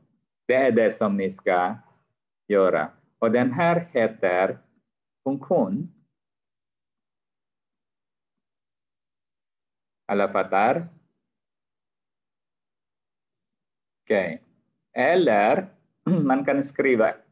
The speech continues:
koder också. Om jag skulle skriva kostnaden till en, eh, apelsin som kostar tjugo kronor per kilo, det är också en kostnad.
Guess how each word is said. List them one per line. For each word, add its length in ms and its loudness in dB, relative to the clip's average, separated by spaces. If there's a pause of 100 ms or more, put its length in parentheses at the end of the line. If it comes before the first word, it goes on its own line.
(220)
koder 520 0
också. 380 -8 (1080)
Om 140 2
jag 260 0
skulle 300 2
skriva 480 0
kostnaden 1000 -4 (120)
till 360 0
en, 480 -8
eh, 440 -8
apelsin 680 0 (480)
som 140 -6
kostar 680 0
tjugo 480 0
kronor 560 0 (120)
per 220 0
kilo, 600 -2 (680)
det 80 2
är 180 0
också 400 -2
en 360 -6
kostnad. 600 -4